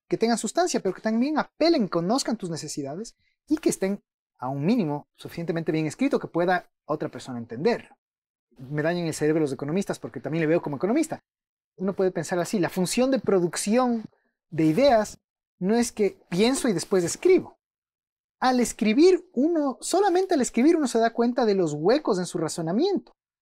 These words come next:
Nosotros pensamos en palabras, no pensamos en colores, o no sé, alguien que piense cosas complejas en términos de colores, tal vez sí, pero generalmente pensamos en términos de palabras. Y es muy difícil organizar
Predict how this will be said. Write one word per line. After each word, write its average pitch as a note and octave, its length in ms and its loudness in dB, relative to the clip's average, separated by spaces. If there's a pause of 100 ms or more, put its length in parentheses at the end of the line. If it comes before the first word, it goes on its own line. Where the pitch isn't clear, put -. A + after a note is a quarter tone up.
(680)
Nosotros D#4 320 -2
pensamos F#3+ 400 -2
en C#3 100 -6
palabras, G#3+ 600 -4 (100)
no F3 140 -4
pensamos E3+ 400 -2
en A#2+ 80 -8
colores, B2+ 400 -4
o A2+ 280 -8
no C3 120 -14
sé, D#3+ 100 -6
alguien D3+ 240 -2
que - 140 -12 (560)
piense F3 480 -2
cosas F3+ 240 -4
complejas D#3 440 -4
en C#3 60 -8
términos D3 240 -4
de B2 80 -8
colores, F#3 460 -2 (280)
tal G#2 140 -16
vez A#2+ 140 -10
sí, A#3+ 160 0
pero D#3+ 260 -6 (140)
generalmente F4+ 440 -2
pensamos A3+ 360 -4
en E3+ 80 -8
términos F3+ 240 -2
de D3 40 -4
palabras. G#3 540 -4 (500)
Y A3+ 60 -2
es A3+ 80 0
muy C#4+ 300 2
difícil D4 520 0
organizar E3+ 920 0